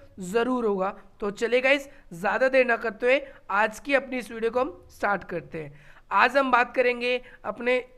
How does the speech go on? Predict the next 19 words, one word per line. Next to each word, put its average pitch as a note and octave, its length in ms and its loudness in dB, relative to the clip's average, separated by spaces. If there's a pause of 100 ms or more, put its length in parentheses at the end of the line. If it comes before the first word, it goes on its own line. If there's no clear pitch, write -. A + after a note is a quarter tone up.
(120)
वे A3 180 0
सभी B3+ 300 -2
स्टूडेंट्स A3+ 540 -6 (260)
जो A3 120 -2
दिल्ली G#3+ 340 -2
यूनिवर्सिटी A#3+ 560 -4
में A#3 100 -2
ही A#3 80 -4
पढ़ते A3 320 -6
हैं। - 400 -10
तो G#3+ 60 -16
भाई, B3+ 240 -6 (280)
उनका B3 280 -2
जो C#4 160 -2
फर्स्ट C4 400 -4
यूनिट A#3 380 -2
है, D#3+ 280 -4 (420)
Theory A#3 360 0 (140)
of A#3 160 2